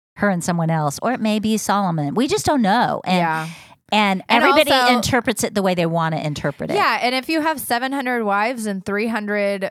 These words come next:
Speaker 2: concubines, like, how much intimacy can there really be? Like, how much love can there really be? <laughs> I, I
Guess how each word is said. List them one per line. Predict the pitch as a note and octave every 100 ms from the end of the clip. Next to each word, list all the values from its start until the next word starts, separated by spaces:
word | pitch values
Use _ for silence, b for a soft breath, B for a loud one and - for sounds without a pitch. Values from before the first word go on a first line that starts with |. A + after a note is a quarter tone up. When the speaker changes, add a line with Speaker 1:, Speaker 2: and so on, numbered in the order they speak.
| -
Speaker 2:
concubines, | F#3+ F3+ G3 A3 A3+ A#3+ A3+
like, | G3 F#3+ F#3 - _ - _
how | - - C#4 D4+ C#4+
much | B3 A3+
intimacy | F#3+ F#3+ F#3+ E3+ D#3+ D#3+ D3
can | D#3+ D3+
there | D3+
really | C#3 B2+ C3
be? | C3+ F#2 B2
Like, | F#3 G3+
how | A3+ C4
much | C#4+ C4+ G3+
love | F#3+ F#3 F#3 D3+ E3 F3 - -
can | G#3
there | G3 F#3
really | F3 F3 F#3 F#3 F#3 F#3 F#3+ F3+
be? | G#3 B3 F3 - G3+
<laughs> | -
I, |
I | A3 C4+ B3+